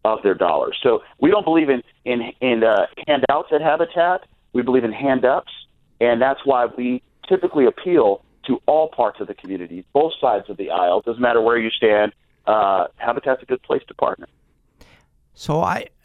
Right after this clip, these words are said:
Speaker 2: at this point, I'd like to ask our listeners for a little interactive activity here. If you could,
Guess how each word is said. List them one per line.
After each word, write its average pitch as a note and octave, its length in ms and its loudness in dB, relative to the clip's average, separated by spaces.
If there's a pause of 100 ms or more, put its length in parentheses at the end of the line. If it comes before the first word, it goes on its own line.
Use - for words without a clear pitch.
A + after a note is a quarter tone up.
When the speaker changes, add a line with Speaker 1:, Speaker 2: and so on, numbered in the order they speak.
Speaker 2:
at D3 180 -2
this G3+ 160 -4
point, C#3 340 -2
I'd A#2+ 160 -2
like C3+ 240 0
to F#2+ 120 -6
ask A#2+ 360 -2
our G#2+ 160 -2
listeners A2 540 -2
for G#2+ 200 -4
a A2+ 60 -2
little A2 320 -2
interactive A#2 880 -4 (380)
activity G2 600 -6
here. D2+ 300 -8 (380)
If - 200 -8
you F4 160 0
could, - 320 -6